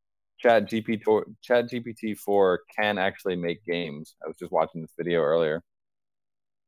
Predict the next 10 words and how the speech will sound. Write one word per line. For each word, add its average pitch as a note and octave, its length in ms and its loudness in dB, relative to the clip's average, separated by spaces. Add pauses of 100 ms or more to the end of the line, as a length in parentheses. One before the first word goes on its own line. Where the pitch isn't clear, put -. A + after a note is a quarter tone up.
(480)
<laughs> F#3 140 -10 (1080)
It's, A2+ 280 2
uh, G2+ 300 8
it's G2 160 -2
nuts. F2+ 340 2
Like, F2 240 -2
I'm, D3 400 0 (380)
I'm D3+ 180 2
legit, A2+ 500 4
like, G2 360 0